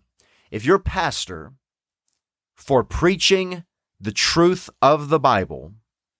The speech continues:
was placed into prison, I wonder what that would do to your faith. Would it strengthen it?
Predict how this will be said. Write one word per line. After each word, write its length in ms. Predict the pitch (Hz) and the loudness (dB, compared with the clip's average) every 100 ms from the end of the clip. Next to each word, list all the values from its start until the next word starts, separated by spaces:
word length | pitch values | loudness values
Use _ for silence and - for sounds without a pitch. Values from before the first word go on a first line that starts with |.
| _ _ _ _ _ | _ _ _ _ _
was 200 | 104 123 | -2 -2
placed 440 | - 156 165 165 - | 0 2 2 2 -4
into 200 | 147 131 | -4 -4
prison, 500 | - 135 85 76 90 _ _ _ _ _ _ _ _ _ _ | 0 0 0 -8 -14 _ _ _ _ _ _ _ _ _ _
I 80 | 127 | 2
wonder 360 | 127 170 160 139 | 4 2 4 4
what 240 | 135 - | 4 4
that 180 | 135 113 | 2 2
would 160 | 107 | -2
do 340 | 113 123 101 95 | 2 2 2 -2
to 160 | - | -6
your 260 | 104 98 101 | -4 0 0
faith. 560 | - 98 78 - _ _ _ _ _ _ _ _ _ _ _ | 0 -6 -6 -14 _ _ _ _ _ _ _ _ _ _ _
Would 140 | 107 110 | -2 0
it 100 | 98 | 0
strengthen 540 | - 120 127 - 156 | 2 2 2 0 0
it? 320 | 202 - - | -2 -6 -20